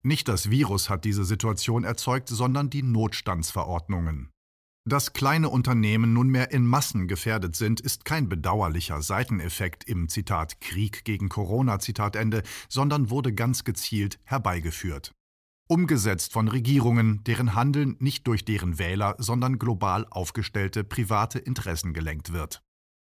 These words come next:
Des Weiteren erfahren wir einen verschärften Krieg gegen unsere Lebensgrundlagen, der wiederum viele regionale und lokale Kriege auf der Welt zwingend herbeiführen wird.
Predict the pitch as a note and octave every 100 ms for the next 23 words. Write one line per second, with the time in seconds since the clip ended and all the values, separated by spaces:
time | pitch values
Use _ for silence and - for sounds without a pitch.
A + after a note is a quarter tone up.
0 | _ C3 C#3+ D#3 E3+ D#3+ C#3 C3 - G#2+
1 | A2 A#2 A#2+ B2+ C3 B2 C#3 - C#3+ C3+
2 | - A2 - A#2 A2+ - B2+ B2 C3+ B2
3 | B2 B2 A#2+ D3 C#3 G2+ - G2 F#2 G#2
4 | E2+ F2 E2 - - C3 D3+ C#3+ D3 C3
5 | - D3 B2+ G#2 G#2+ G#2+ G#2+ A2 A2 A#2
6 | B2 G#2+ A#2+ - B2+ C3+ A2 - G2+ F2+
7 | F2 D#2 - G2+ F2+ G2 G2 - - C3
8 | C3+ - B2 G2 E2 - E2+ D#2+ E2 D2+
9 | -